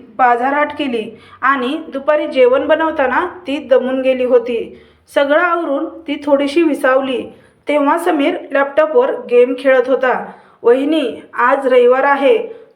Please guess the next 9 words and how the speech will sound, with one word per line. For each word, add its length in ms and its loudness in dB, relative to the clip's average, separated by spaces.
तू 340 -2
जरा 220 2
निवांत 340 -2
बस," 420 -2
समीर 300 2
म्हणाला. 500 0
"हो 200 4
रे, 240 4
पण 300 0